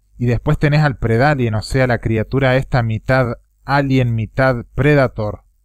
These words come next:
con esa cabeza gigantesca, esas mandíbulas, y que luchan y se matan con ese monstruo, pero no se distingue nada, o sea, apenas se ve muy poco, todo oscuridad, toda penumbra, todo lluvia.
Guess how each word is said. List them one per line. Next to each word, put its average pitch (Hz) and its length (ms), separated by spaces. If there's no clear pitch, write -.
con 127 180
esa 135 200
cabeza 117 380
gigantesca, 104 1000
esas 104 280
mandíbulas, 110 760
y 113 380
que 123 220
luchan 135 640
y 120 80
se - 180
matan 131 340
con 127 160
ese 127 180
monstruo, 147 400
pero 123 160
no 147 100
se 160 160
distingue 156 560
nada, 160 240
o 127 60
sea, 151 200
apenas 180 440
se 139 220
ve 170 200
muy 165 300
poco, 165 440
todo 165 320
oscuridad, 131 760
toda 151 280
penumbra, 147 580
todo 143 260
lluvia. 143 760